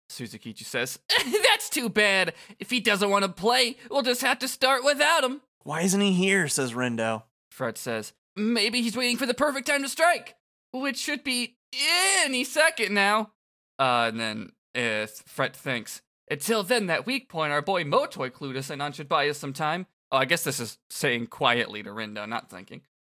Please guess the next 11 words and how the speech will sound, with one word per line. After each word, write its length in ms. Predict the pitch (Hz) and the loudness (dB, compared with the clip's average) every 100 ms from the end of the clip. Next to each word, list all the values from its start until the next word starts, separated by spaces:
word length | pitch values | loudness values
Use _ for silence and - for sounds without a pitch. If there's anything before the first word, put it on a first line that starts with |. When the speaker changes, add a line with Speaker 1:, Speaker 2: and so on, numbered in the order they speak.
| _ | _
Speaker 2:
Oh, 100 | 147 | 2
yeah, 180 | 143 127 | 4 4
I 60 | 123 | 2
think 160 | 190 175 | 0 -2
we 80 | |
skipped 380 | 135 - 131 - | -2 0 -2 0
that 280 | 117 110 - | -2 -2 -2
bit. 280 | 101 98 - _ _ _ _ _ | -4 -4 -6 _ _ _ _ _
At 200 | 170 165 | 0 2
some, 240 | - 220 - | 2 2 2
either 460 | 220 208 196 160 | 2 4 4 0